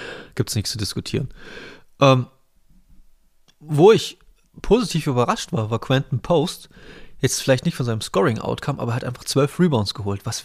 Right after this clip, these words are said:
wirklich wichtig ist bei so Teams. Und das ist eine gute, äh, ein gutes Adjustment von, äh, Steve Kerr, einfach Quentin Post reinzuhauen, der auch, ich glaub, zwei zehn ist oder so, der auch ein paar, äh,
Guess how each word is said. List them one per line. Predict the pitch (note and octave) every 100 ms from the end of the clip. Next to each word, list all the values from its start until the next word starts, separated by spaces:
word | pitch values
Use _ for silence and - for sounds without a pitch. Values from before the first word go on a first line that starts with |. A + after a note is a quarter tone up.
| A2+ B2+
wirklich | E3+ D#3+ B2 C#3+
wichtig | E3 A#2+ G#2
ist | - -
bei | G#2 G#2 - - - - - - _ -
so | -
Teams. | A#2 - C#3+ C#3+ -
Und | A#2
das | A2+
ist | C3
eine | C#3+
gute, | E3 G3 C#3
äh, | - B2+ B2 - - -
ein |
gutes | C#3 F3+ C#3
Adjustment | G#2+ - - D3 C3
von, | C3 B2 B2 - - _ - - - -
äh, | A#2
Steve | A2 - B2 -
Kerr, | D3+ B2+ - - - - -
einfach | A2 C3
Quentin | - C3 - B2+
Post | - E3 -
reinzuhauen, | A2+ G2+ A#2 G#2 B2
der | A2 -
auch, | G#2
ich |
glaub, | - A2+ -
zwei | - A2
zehn | - - A#2
ist | F3+ F3+
oder | F3 E3+
so, | D#3+ E3+ - - - - - - -
der | C3+
auch |
ein | B2+
paar, | C3 -
äh, | - B2+